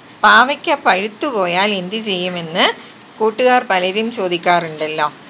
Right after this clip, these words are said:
അപ്പം പാവയ്ക്ക പഴുത്തുപോയി എന്ന് കരുതി അത് കളയേണ്ട ആവശ്യമില്ല. വളരെ ടേസ്റ്റി ആയിട്ടുള്ള ഒരു ഡെലിഷ്യസ് ഡിഷ് നമുക്ക് ഈ പാവയ്ക്ക കൊണ്ട്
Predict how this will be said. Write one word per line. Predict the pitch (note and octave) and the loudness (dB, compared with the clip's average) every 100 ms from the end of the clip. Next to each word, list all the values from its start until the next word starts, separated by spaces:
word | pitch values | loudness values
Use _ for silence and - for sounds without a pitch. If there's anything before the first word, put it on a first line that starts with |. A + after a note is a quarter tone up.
| - | -20
അപ്പം | - A#3 A3 | -4 -2 2
പാവയ്ക്ക | G#3 G#3 A3+ C4 C#4+ | 4 4 2 0 -2
പഴുത്തുപോയി | C#4 G3 G3 G#3+ D4+ C4+ A3+ | 0 2 0 -2 -4 0 2
എന്ന് | G#3 G3+ G3+ | 2 -2 -4
കരുതി | G#3 F#3 E3 E3 B3 G#4+ - | -4 -2 -4 0 2 2 2
അത് | F#3 | -2
കളയേണ്ട | G3 F3+ G3 B3 C#4+ | 0 0 2 0 2
ആവശ്യമില്ല. | A3+ E3+ E3 - E3+ D#3+ E3+ E4+ - - | 0 0 -4 -6 -8 -2 0 0 -2 -8
വളരെ | E3 F3 A#3+ C4+ D4 D4 | 0 2 2 0 0 -2
ടേസ്റ്റി | F#3+ F#3+ - - C4 | -2 -2 -4 -2 0
ആയിട്ടുള്ള | A3 F3+ F3+ F3+ F3 F3 E3 | 0 0 -4 -6 -2 0 2
ഒരു | A#3+ C4 | 2 2
ഡെലിഷ്യസ് | A3+ G#3+ G#3+ A3 - C4+ C#4 F3 | 2 0 0 -2 0 0 -2 -6
ഡിഷ് | F3 A#3 - - - - | -2 0 0 -4 -12 -10
നമുക്ക് | F#3 F3+ F3 G#3 C#4+ A#4 - - | -4 -4 -2 0 2 0 -6 -6
ഈ | C#4+ | -4
പാവയ്ക്ക | - F#3 F3 F3 G3+ G#3 | 0 0 0 -2 -4 -4
കൊണ്ട് | E3+ D#3 G3 A4+ | -4 0 2 2